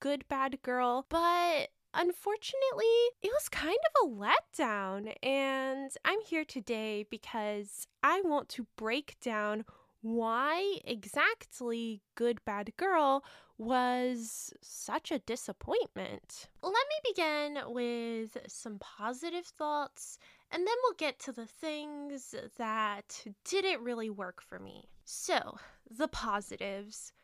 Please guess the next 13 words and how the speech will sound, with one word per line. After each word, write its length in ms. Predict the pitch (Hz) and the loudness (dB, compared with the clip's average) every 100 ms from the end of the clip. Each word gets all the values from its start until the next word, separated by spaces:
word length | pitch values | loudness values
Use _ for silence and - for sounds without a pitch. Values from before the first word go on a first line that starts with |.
| _ - | _ -12
The 80 | - | -2
biggest 400 | 453 539 622 - | 0 4 2 0
positive 920 | - 254 247 262 254 240 240 240 226 - _ | 0 0 0 -2 0 0 0 -2 -6 -16 _
for 160 | 226 | -12
me 580 | 214 277 330 320 311 285 - | -8 -4 -4 -2 -2 -4 -4
was 840 | 220 220 220 214 214 208 - - _ - | -4 -4 -4 -4 -6 -8 -12 -18 _ -16
the 80 | |
book 300 | - - - - | -10 -10 -12 -8
design, 540 | 233 233 247 269 339 381 | -6 0 0 0 -2 -4
<laughs> 80 | 330 | -4
which 640 | - 254 262 269 - - - _ - - - - | -6 -6 -4 -6 -8 -14 -14 _ -18 -16 -14 2
I 220 | 302 392 | 4 4
know 460 | 320 262 247 240 | 2 2 4 2